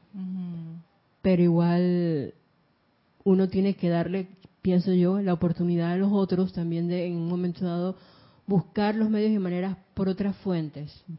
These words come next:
Speaker 2: de pronto que sea así, que lleguen a su corazón y vean, dije, oye, voy a hacer tal cosa para que se descargue el suministro de dinero que es lo que requiero en este momento.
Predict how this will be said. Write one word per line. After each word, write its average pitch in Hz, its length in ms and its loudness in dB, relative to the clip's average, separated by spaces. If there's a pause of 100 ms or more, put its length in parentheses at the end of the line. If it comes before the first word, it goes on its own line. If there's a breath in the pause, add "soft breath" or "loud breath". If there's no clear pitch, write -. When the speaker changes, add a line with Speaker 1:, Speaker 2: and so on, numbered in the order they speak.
(100)
Speaker 2:
de 175 120 -6
pronto 170 560 -6
que 170 140 -4
sea 160 160 -6
así, 160 260 -6 (300 loud breath)
que 180 100 -6
lleguen 185 320 0
a 208 100 -2
su 196 120 -4
corazón 180 400 -2
y 190 60 0
vean, 185 200 -2
dije, 185 220 -6
oye, 170 160 0
voy 165 100 0
a 156 60 -2
hacer 170 200 -4
tal 185 200 -4
cosa 196 240 -2
para 185 200 -6
que 165 120 -8
se 165 100 -4
descargue 175 560 -4 (460 loud breath)
el 175 160 -4
suministro 170 580 -2
de 180 160 2
dinero 165 420 -2
que 170 120 -6
es 156 100 -2
lo 170 140 -2
que 143 340 -10
requiero 165 360 -4
en 170 80 -4
este 165 200 -6
momento. 151 480 -6